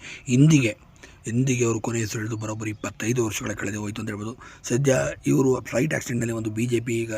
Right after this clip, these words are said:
ವಿಚಾರವಾಗಿ ಒಂದು ಬಿ ಜೆ ಪಿ ಪಕ್ಷದ ಕ್ಯಾನ್ವಾಸ್ ಮಾಡೋಂಥ ಸಂದರ್ಭದಲ್ಲಿ, ಫ್ಲೈಟ್‌ನಲ್ಲಿ ಹೋಗುವಂಥ ಸಂದರ್ಭದಲ್ಲಿ ಅವರು ಕೊನೆ ಸೆಳೀತಾರೆ. ಆದರೂ ಕೂಡ ಇವತ್ತಿಗೂ ಸಹ, ಆ, ಸೌಂದರ್ಯ ಸಾವು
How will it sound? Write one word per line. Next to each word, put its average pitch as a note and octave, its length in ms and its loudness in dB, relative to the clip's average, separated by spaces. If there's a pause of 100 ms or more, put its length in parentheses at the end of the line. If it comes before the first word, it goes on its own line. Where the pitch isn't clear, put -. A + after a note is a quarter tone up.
(100)
ವಿಚಾರವಾಗಿ G#2+ 640 -4 (380)
ಒಂದು A2 380 0
ಬಿ A#2 160 2
ಜೆ B2 80 4
ಪಿ A#2 140 2
ಪಕ್ಷದ A#2 260 -8
ಕ್ಯಾನ್ವಾಸ್ - 460 2
ಮಾಡೋಂಥ A2+ 260 -2
ಸಂದರ್ಭದಲ್ಲಿ, A2 440 -8
ಫ್ಲೈಟ್‌ನಲ್ಲಿ A#2+ 400 -4
ಹೋಗುವಂಥ G#2+ 280 -8
ಸಂದರ್ಭದಲ್ಲಿ A2+ 560 -6 (580)
ಅವರು B2 160 0
ಕೊನೆ A#2 200 0
ಸೆಳೀತಾರೆ. A2 360 -4
ಆದರೂ A#2 220 -4
ಕೂಡ A#2+ 120 -2
ಇವತ್ತಿಗೂ A#2 300 -2
ಸಹ, A#2 280 -6 (320)
ಆ, B2 140 -10
ಸೌಂದರ್ಯ B2 420 0
ಸಾವು A#2+ 320 -6